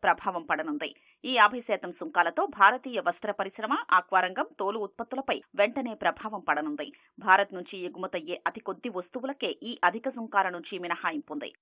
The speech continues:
దుస్తులు, జెమ్స్, ఆభరణాలు, రొయ్యలు, తోలు ఉత్పత్తులు, పాదరక్షలు, జంతు సంబంధ ఉత్పత్తులు, రసాయనాలు, విద్యుత్ పరికరాలు, యంత్ర సామాగ్రి వస్తువులపై యాభై శాతం సుంకాలు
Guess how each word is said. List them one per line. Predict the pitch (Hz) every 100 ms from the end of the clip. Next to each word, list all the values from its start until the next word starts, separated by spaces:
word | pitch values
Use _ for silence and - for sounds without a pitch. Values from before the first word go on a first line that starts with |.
| _ _ -
దుస్తులు, | 254 - 302 466 480
జెమ్స్, | 196 214 302 - -
ఆభరణాలు, | 170 175 214 208 240 392
రొయ్యలు, | 180 185 233 330 466
తోలు | 196 202
ఉత్పత్తులు, | 220 - 220 240 359 440
పాదరక్షలు, | 175 180 220 208 208 196 202 _
జంతు | - 262 -
సంబంధ | 269 233 220 220
ఉత్పత్తులు, | 190 - 208 226 381 185
రసాయనాలు, | - - 208 220 220 330 415
విద్యుత్ | 202 330 330 285
పరికరాలు, | 254 240 226 214 240 _
యంత్ర | 208 254 302
సామాగ్రి | 294 214 220 208 185
వస్తువులపై | 175 - 262 294 - - _ 190
యాభై | 208 269 277
శాతం | 247 214 208
సుంకాలు | 202 226 262 226